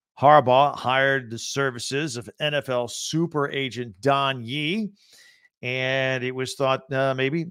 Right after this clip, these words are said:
by some that preliminary figures have already been going back and forth at this point.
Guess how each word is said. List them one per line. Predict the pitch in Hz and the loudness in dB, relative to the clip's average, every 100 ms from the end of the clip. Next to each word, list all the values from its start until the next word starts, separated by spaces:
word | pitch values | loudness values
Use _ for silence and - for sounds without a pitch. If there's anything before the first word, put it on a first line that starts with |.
| - | -6
by | 117 | -4
some | 117 139 156 190 | 0 4 4 4
that | 131 127 - | 0 -2 -4
preliminary | 131 143 139 139 | -6 -4 0 0
figures | 135 147 143 185 - | 0 -2 0 0 0
have | 139 | -2
already | 143 135 | -2 0
been | 139 | -2
going | 139 147 151 139 127 _ - | 0 2 2 -2 -10 _ 0
back | 139 156 | 2 2
and | 147 - | -2 4
forth | 214 247 135 - - | 6 6 4 -2 -2
at | 123 - | -2 0
this | 127 113 | -6 -8
point. | - 139 107 | -4 -2 -2